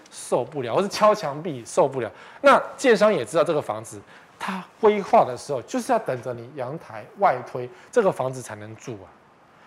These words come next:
不然阳台不外推的话，你的主建物这么小一间，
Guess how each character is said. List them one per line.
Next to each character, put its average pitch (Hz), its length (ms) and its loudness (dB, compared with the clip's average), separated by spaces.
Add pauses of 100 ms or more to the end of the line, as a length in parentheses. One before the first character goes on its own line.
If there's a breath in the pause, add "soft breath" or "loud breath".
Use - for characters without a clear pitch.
(140 soft breath)
不 262 80 4
然 226 160 8 (220 loud breath)
阳 180 180 0
台 208 140 0
不 170 160 -4
外 214 160 6
推 190 140 0
的 156 100 2
话， 170 240 0 (200 loud breath)
你 147 100 -6
的 180 80 -2
主 139 180 -8
建 202 160 4
物 190 140 2 (120)
这 349 220 2
么 208 260 2
小 139 400 -2
一 196 140 -6
间， 185 440 0